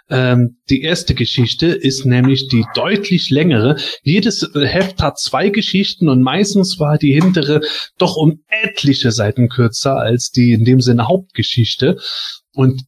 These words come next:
die erste Geschichte trug den Titel Das Ende der Welt, also der perfekte Titel für die Erstausgabe. Hat grad angefangen, ist schon vorbei. Nee, also im Inhalt, äh,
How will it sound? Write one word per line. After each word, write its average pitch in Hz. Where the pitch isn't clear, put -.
die 113
erste 110
Geschichte 131
trug -
den 127
Titel 156
Das -
Ende 135
der 185
Welt, 113
also 101
der 101
perfekte 143
Titel 208
für -
die 113
Erstausgabe. 107
Hat -
grad 110
angefangen, 160
ist 123
schon 127
vorbei. -
Nee, 92
also 113
im 139
Inhalt, 180
äh, -